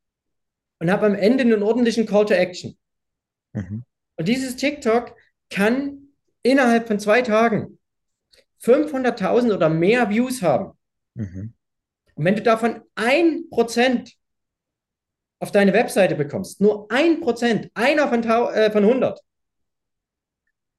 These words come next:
Speaker 1: hast du fünftausend Leute auf deiner Seite.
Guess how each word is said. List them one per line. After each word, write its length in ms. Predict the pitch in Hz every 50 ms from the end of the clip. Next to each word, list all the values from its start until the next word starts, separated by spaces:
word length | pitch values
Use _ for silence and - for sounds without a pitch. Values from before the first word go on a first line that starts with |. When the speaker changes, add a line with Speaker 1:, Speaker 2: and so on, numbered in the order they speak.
| _ _ _ _ _ _ _ _
Speaker 1:
hast 240 | - 180 214 214 -
du 80 | 226 196
fünftausend 680 | - - - 254 294 294 302 - 240 226 240 226 226 190
Leute 220 | 185 208 226 220
auf 80 | 202 208
deiner 200 | 185 165 156 147
Seite. 380 | 135 123 110 110 - - -